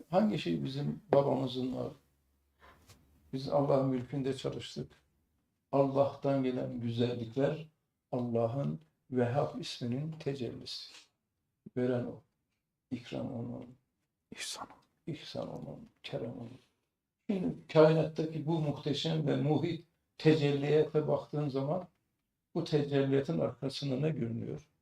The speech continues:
Speaker 2: La
Speaker 1: La vahhebe
Speaker 2: illahu.
Speaker 1: illahu. Bak Üstad burada dört tane misal verdi mi? Bundan sonrası bir metot.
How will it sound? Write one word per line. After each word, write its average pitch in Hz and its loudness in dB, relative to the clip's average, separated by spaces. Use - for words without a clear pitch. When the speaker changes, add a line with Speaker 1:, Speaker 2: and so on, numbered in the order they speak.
Speaker 2:
La 92 -4
Speaker 1:
La 120 4
vahhebe 120 -4
Speaker 2:
illahu. 92 4
Speaker 1:
illahu. 117 -4
Bak - -2
Üstad 180 -2
burada 160 -4
dört 160 4
tane 147 2
misal 147 2
verdi 147 0
mi? - -6
Bundan 175 4
sonrası 170 -2
bir 170 -2
metot. 143 0